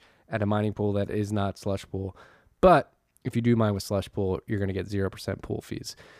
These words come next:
Since network hash rate is at one-year lows due to the China crackdown, now is a great time for miners to juice up their asics with auto-tuning firmware and stack even more sats.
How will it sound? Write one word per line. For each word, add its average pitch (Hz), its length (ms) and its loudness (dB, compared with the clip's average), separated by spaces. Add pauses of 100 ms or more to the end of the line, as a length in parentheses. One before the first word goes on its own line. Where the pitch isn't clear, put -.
(180)
Since 131 160 -2
network 127 300 -2
hash 117 300 0
rate 117 160 0
is 107 100 -2
at 104 220 -2
one-year 110 480 0
lows 104 360 0
due 104 140 -2
to 101 140 -14
the 101 100 -6
China 110 300 0
crackdown, 110 560 0
now 104 220 0
is 101 100 -4
a - 20 -4
great 101 240 -4
time 101 220 -6
for 101 80 -12
miners 101 340 -6
to 104 100 -16
juice 110 280 -6
up 107 140 -4
their 104 100 -2
asics 104 420 -4
with - 140 -14
auto-tuning 101 480 0
firmware 104 420 -2
and 98 100 -2
stack 101 360 -4
even 120 320 2
more 123 320 4
sats. 120 480 0